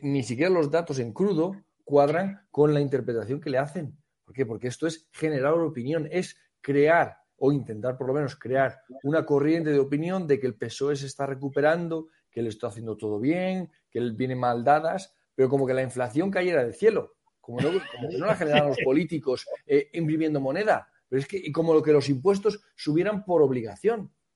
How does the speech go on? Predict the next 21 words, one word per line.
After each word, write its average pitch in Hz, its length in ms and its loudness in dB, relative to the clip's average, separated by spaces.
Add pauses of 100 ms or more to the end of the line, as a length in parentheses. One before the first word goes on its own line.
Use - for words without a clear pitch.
(320)
que, 147 460 2
eh, 143 40 0
no, 165 180 0
no 170 100 2
hubiera 208 180 4
otra 147 140 0
opción, 202 540 -2
como 131 180 -4
lo 135 80 0
que 143 80 2
no 180 80 -2
se 214 80 -2
pudieran 170 240 -2
bajar 113 220 -6
los 104 100 -12
impuestos. 151 380 -4
O - 20 -10
sea, 151 200 2 (380)
te 135 140 -4
quieren 214 240 0
meter 175 520 0